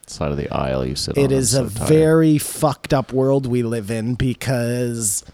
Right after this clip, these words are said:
Speaker 2: this will, that, those are the reasons that war will never cease. 'Cause everybody always thinks they're in the right.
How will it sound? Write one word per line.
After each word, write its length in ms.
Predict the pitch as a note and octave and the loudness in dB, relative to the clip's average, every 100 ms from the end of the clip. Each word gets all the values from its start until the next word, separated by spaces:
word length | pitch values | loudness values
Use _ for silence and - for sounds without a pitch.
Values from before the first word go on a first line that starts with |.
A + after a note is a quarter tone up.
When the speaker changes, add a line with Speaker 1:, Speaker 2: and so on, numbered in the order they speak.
| _ - _ _ _ _ - | _ -20 _ _ _ _ -12
Speaker 2:
this 320 | B2+ D#3 - | 0 2 4
will, 240 | D#3+ E3 - | 4 2 2
that, 360 | D#3+ E3 E3 D#3+ | 2 4 4 6
those 240 | F3 F#3 | 8 8
are 100 | F#3+ | 6
the 100 | D#3 | 4
reasons 500 | C#3 D3 A#2+ A#2+ A2+ | 4 4 2 -2 -2
that 160 | A#2 A#2 | -2 0
war 240 | B2+ B2+ | 2 4
will 200 | B2 A#2+ | 4 2
never 500 | A#2+ C3 C3+ A2+ A#2+ | 2 2 0 -2 -2
cease. 540 | - C#3+ G2 - - - - - - - | 0 -2 -2 -4 -4 -6 -18 -16 -16 -10
'Cause 160 | B2+ B2 - F3 | -6 -6 -4 0
everybody 500 | F3 F3 E3+ E3+ E3+ | 2 4 4 4 4
always 320 | E3+ E3+ - | 4 4 2
thinks 240 | F3 D3+ | 0 0
they're 140 | E3+ D#3+ | 2 2
in 100 | D#3+ | 2
the 100 | D#3 | 2
right. 260 | E3 C#3+ | 2 0